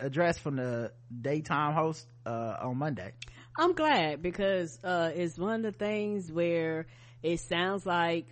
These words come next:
Speaker 2: uh, some of the staff, you know, had issues too, you know, wasn't just
Speaker 1: Mm-hmm.
Speaker 2: general public. And so, uh,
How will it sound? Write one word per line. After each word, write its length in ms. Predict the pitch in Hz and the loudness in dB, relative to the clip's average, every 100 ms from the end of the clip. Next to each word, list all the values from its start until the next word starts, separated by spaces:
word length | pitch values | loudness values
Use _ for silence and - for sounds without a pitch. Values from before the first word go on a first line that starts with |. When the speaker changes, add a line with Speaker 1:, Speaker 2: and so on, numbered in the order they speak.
| - | -8
Speaker 2:
uh, 600 | 170 165 156 156 151 156 - - - | -2 0 0 -4 -6 -10 -12 -20 -12
some 280 | - 185 | -4 0
of 80 | 185 | 0
the 80 | 165 | -2
staff, 640 | - - 170 185 196 196 | -4 -2 0 2 2 2
you 100 | 294 | 4
know, 220 | 311 208 208 | 6 8 6
had 380 | 208 190 190 - - - | 6 4 4 0 -18 -6
issues 480 | 254 294 220 214 208 | -2 0 2 0 0
too, 340 | - 220 185 | 4 6 6
you 100 | 214 | 4
know, 140 | 190 196 | 4 4
wasn't 220 | 208 208 | 2 0
just 140 | 196 | -2
Speaker 1:
Mm-hmm. 60 | 156 | 2
Speaker 2:
general 240 | 185 165 | 2 2
public. 420 | 139 220 247 180 - - - - | 0 0 2 0 -6 -12 -18 0
And 160 | 226 226 | 2 4
so, 560 | 226 214 208 196 196 - | 8 8 8 6 0 -2
uh, 680 | 185 185 175 175 165 156 131 | 2 4 4 2 -2 -4 -8